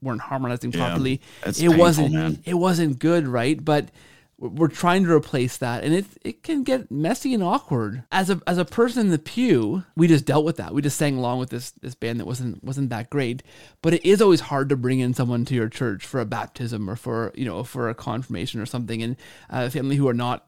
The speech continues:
Speaker 1: not Catholic, right? And go, "Okay, here's, here's church," and they kinda go, "Well, I can't really, I can't, I can't hear the lector," because they're kinda mumbling into the <laughs> microphone,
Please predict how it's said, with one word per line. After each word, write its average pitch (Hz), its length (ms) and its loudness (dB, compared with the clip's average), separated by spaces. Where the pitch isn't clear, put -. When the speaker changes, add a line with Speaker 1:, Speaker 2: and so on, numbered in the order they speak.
Speaker 1:
not 127 260 -6
Catholic, 123 440 -6
right? 113 160 -6
And 131 100 -2
go, 131 300 -2
"Okay, 254 240 -6
here's, 226 360 -6
here's 180 240 -8
church," 247 520 -4
and 135 120 -6
they 151 80 0
kinda 143 220 0
go, 123 300 0
"Well, 151 180 -4
I 175 100 -2
can't 196 300 -2
really, 147 320 0
I 156 80 -6
can't, 214 380 0
I 165 80 0
can't 208 300 2
hear 226 240 2
the 214 140 6
lector," 156 540 2
because 156 420 -4
they're 147 100 -4
kinda 143 180 -2
mumbling 139 400 2
into 139 160 -2
the 139 80 -2
<laughs> 139 100 2
microphone, 160 640 -2